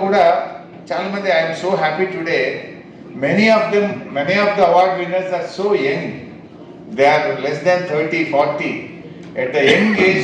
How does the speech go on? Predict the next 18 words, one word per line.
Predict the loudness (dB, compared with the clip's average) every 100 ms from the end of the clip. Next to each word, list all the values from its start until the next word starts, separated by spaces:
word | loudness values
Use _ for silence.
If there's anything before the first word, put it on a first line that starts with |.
| 0
now | 0 2
you | 0
are | 0
getting | -4 -4 -4 -2
an | 0
award | 4 4 4 0 -6
means | -8 -8 -14 -18 -20 -20 -6
you | 0
are | 0 2
going | 0 0
to | -2 0
get | 0 0 2
many | 4 4
more | 4 4 4
awards | 4 0 -4
in | -6
your | -6 -4
career. | -4 -4 -8